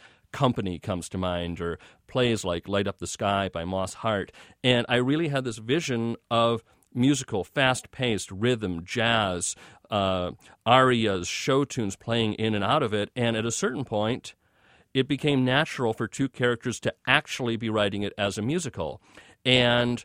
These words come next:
so I wanted, after a while, to see what this musical was, what it sounded like, and I wound up just writing a whole bunch of songs trying to envision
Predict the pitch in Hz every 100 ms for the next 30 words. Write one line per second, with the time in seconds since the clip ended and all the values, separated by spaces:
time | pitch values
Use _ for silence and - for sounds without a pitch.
0 | - _ - 151 135 131 123 117 - _
1 | 123 131 135 135 135 131 _ _ _ 117
2 | 123 185 147 117 113 - 120 110 107 120
3 | 123 - 127 117 117 117 127 123 - 95
4 | 90 104 131 160 139 101 - - - 127
5 | 165 123 110 113 117 120 120 147 175 139
6 | 123 - 127 113 113 117 135 113 123 131
7 | 120 110 - 170 190 131 - 139 143 139
8 | 120 117 135 - 110